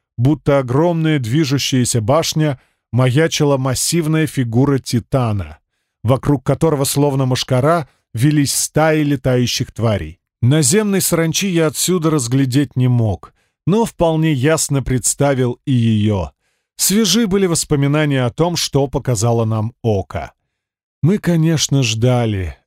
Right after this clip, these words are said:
этого и готовились все время,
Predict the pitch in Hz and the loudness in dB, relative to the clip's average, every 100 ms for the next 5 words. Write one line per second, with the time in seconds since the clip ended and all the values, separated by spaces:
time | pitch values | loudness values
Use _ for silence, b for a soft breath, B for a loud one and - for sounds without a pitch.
0 | - 110 92 98 85 78 78 - - 190 | -4 -2 -2 -4 -4 -4 -8 -10 -4 0
1 | 147 131 190 165 131 117 - - - 156 | 0 2 0 2 0 -2 -4 -4 0 0
2 | 120 131 123 101 85 | 2 0 0 -2 -8